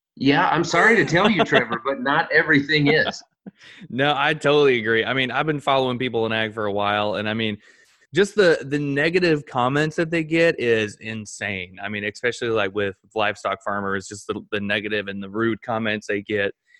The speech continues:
Speaker 2: It's crazy how people on social media, I mean, you, you don't really have a face. It's just your profile picture, and that's it. And you can really comment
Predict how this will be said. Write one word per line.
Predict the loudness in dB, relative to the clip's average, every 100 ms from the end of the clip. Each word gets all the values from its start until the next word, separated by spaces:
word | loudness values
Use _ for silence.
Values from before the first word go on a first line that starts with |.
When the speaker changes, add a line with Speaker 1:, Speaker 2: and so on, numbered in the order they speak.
| _ _
Speaker 2:
It's | -4 -4
crazy | 0 4 4 2 -2
how | -2 2 2 2 0
people | -4 0
on | 0 -2
social | -6 -8 -4
media, | -2 0
I |
mean, | 0 -2 0
you, | 0
you | 2 2
don't | 2
really | 2 0
have | 0
a |
face. | -2 0 0 -4 -12
It's | -12 -10
just | -16 -10
your | -4
profile | -2 0 -2
picture, | -2 -6 -6
and | -4
that's | -4 0
it. | 0 0
And | -4
you | -10
can | -8
really | -6 -6 -6
comment | -4 -2 -2 -2